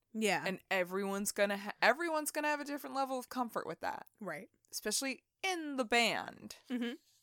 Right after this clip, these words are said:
Speaker 2: Not everyone's Joan and Sherry. Cherie, whatever.
Speaker 1: <laughs>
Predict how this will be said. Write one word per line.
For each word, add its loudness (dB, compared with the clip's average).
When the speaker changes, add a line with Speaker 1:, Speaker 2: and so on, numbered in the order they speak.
Speaker 2:
Not 2
everyone's 0
Joan 0
and -2
Sherry. -2
Cherie, -2
whatever. 4
Speaker 1:
<laughs> 4